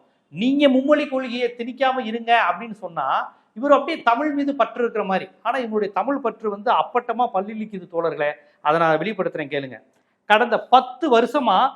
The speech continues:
தமிழ் வளர்ச்சிக்கு நூத்தி அறுபத்தி ஏழு கோடி ரூபாய் மட்டும்தான் இவங்க ஒதுக்கியிருக்காங்க. இந்த செம்மொழி, இந்த தமிழ் மொழி தொன்மையான மொழி, உலகத்திற்கே பண்பாட்டு நாகரிகத்தை சொல்லித்தந்த மொழி.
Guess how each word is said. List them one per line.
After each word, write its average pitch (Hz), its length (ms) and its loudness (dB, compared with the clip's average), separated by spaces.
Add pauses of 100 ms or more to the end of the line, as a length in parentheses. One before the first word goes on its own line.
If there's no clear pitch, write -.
(280)
தமிழ் 277 320 6
வளர்ச்சிக்கு 247 560 2
நூத்தி 302 600 -4
அறுபத்தி 285 580 0
ஏழு 240 400 6
கோடி 233 280 4
ரூபாய் 247 360 4
மட்டும்தான் 254 640 -2
இவங்க 226 240 -2
ஒதுக்கியிருக்காங்க. 185 520 -8 (320)
இந்த 180 260 -2
செம்மொழி, 196 540 -8
இந்த 190 180 -10
தமிழ் 180 340 -6
மொழி 196 460 -12 (260)
தொன்மையான 226 580 -2
மொழி, 196 300 -10
உலகத்திற்கே 226 560 -4
பண்பாட்டு 214 540 -2
நாகரிகத்தை 202 600 -6
சொல்லித்தந்த 190 440 -10
மொழி. 196 360 -16